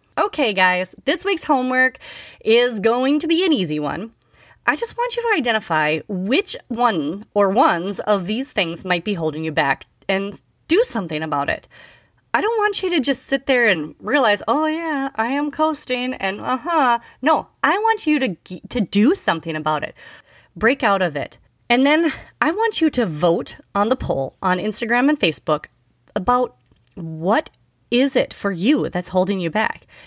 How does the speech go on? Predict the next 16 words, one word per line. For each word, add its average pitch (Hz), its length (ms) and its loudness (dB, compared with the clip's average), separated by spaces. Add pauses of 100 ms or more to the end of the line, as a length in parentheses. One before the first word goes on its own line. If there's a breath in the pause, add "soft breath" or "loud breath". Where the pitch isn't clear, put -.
(200 loud breath)
And 262 320 2
whatever 311 280 4
gets 240 220 -6
the 240 60 -4
most 208 240 -2
votes, 170 400 0
I 202 80 4
will 269 160 0
do 269 260 2 (100)
another 190 540 0
episode 185 500 -2
specifically 254 920 -2
on 180 240 0
that 165 280 0
one 185 500 -2 (160)
thing. 190 360 0